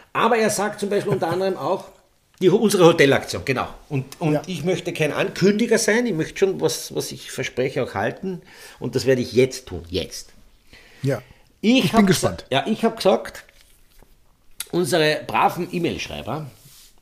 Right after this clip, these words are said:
Speaker 1: und Zuhörer natürlich möchte ich belohnen. Und das werde ich machen.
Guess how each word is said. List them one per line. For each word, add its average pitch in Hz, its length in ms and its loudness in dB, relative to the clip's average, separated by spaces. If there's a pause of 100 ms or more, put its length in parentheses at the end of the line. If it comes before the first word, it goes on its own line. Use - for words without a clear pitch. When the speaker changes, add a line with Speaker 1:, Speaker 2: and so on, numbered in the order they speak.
Speaker 1:
und - 260 -4
Zuhörer 92 520 -2
natürlich 95 580 -4 (1400)
möchte 131 260 4
ich - 100 0
belohnen. 113 440 -2 (1200)
Und 139 160 -2
das 123 140 0
werde 139 160 4
ich 139 120 -2
machen. - 280 -8